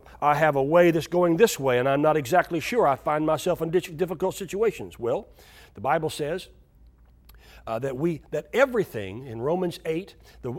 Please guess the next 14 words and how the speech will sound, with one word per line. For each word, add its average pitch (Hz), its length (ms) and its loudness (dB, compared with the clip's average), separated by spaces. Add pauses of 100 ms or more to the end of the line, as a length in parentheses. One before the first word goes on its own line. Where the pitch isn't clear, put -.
everything 208 640 0
works 196 320 2
together 151 520 2
for 131 180 -8
good. 123 380 0
Now, 117 140 -2
it 110 120 -8
does 175 200 2
not 196 200 0
say 196 200 0
that 165 200 -2
everything 196 440 0
is 123 80 -2
good, 220 340 -12